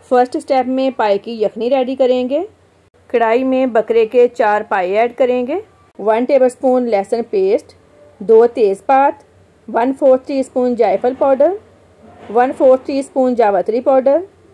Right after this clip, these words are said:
नमक one teaspoon, साढ़े चार लीटर पानी ऐड करेंगे। अगर आप कुकर में बना रहे हैं तो पानी कम ऐड करेंगे। अब इसको कवर कर देंगे ताकि पाए गल जाएं। फ्लेम मीडियम रखेंगे।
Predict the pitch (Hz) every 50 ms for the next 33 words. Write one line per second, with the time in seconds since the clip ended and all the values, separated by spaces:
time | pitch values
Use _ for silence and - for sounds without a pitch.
0 | _ _ _ _ _ _ _ _ _ _ _ _ _ 214 220 233 226 226 233 226
1 | - 226 220 202 202 208 202 277 285 294 277 - - 294 285 294 311 370 403 -
2 | - - _ _ _ _ _ _ _ - _ _ _ _ _ - - 247 226 233
3 | 262 262 - - 262 233 220 226 220 226 247 254 247 - 240 196 170 185 202 233
4 | 262 269 269 254 - 285 254 262 254 254 247 277 320 415 440 - - _ - -
5 | - - - - 226 226 247 247 233 233 240 - 233 214 - 277 294 311 311 302
6 | 311 285 277 254 247 240 240 247 269 262 269 269 262 262 262 254 285 240 254 220
7 | 202 208 214 214 208 196 202 233 269 277 277 262 - 269 262 254 254 254 254 302
8 | 392 453 - _ _ _ _ _ _ _ - 226 226 247 262 - - 277 269 269
9 | 269 269 240 202 196 226 254 - 285 269 254 233 247 254 247 233 254 254 247 254
10 | 220 202 240 233 - 214 190 190 190 190 185 175 185 196 202 247 262 269 320 415
11 | - _ _ _ _ _ - - - - - - - _ _ _ _ _ _ _
12 | _ _ _ _ _ _ _ _ _ _ _ _ _ - 269 247 240 240 247 254
13 | 254 254 233 208 202 202 262 294 294 294 277 277 - 311 269 269 247 285